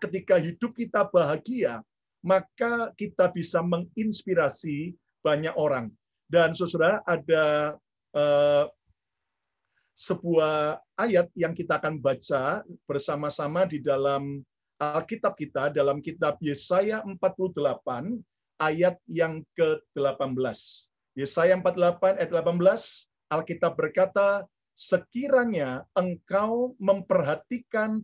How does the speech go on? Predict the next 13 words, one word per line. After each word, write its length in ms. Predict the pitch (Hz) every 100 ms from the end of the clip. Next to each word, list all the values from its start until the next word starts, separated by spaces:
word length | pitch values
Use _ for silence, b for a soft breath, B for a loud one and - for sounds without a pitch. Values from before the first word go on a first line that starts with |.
| -
perintah-perintahku." 1700 | 220 247 240 233 214 214 - - 196 185 175 156 - _ 220 127 - _ _ _ _ _
Kita 720 | _ 147 - 165 170 170 175
sebagai 320 | - 147 147 165
anak-anak 360 | 151 147 151 180
Tuhan 500 | 170 151 170 180 185 175 175 _ _
memperhatikan 800 | 151 170 160 147 202 - 202 196
dan 160 | 165 165
mentaati 400 | 165 165 151 170
perintah 400 | 180 220 214 208
Tuhan. 400 | 247 196 117 113 _
Akibatnya 720 | 156 - 139 147 147 202 208
apa? 240 | - 123 - _ _ _ _
"Maka 720 | 160 196 262 _ 247 269 269